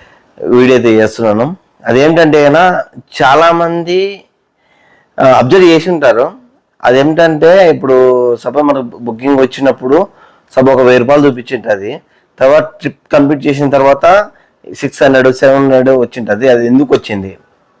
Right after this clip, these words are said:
అంత తక్కువ ఎందుకు కట్ అయింది, అమౌంట్ ఎందుకు కట్ అయిందో అదొకటి. మనకు కిలోమీటర్స్ కూడా యాడ్ కావు, ఎందుకు యాడ్ కావట్లేదు?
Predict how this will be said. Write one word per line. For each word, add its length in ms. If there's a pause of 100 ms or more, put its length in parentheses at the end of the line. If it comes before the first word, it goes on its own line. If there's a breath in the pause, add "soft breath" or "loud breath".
(320 soft breath)
అంత 200
తక్కువ 200
ఎందుకు 200
కట్ 160
అయింది, 160
అమౌంట్ 260
ఎందుకు 220
కట్ 160
అయిందో 260 (800 loud breath)
అదొకటి. 380 (720 soft breath)
మనకు 300 (300)
కిలోమీటర్స్ 520
కూడా 380
యాడ్ 320
కావు, 200 (880)
ఎందుకు 220
యాడ్ 200
కావట్లేదు? 580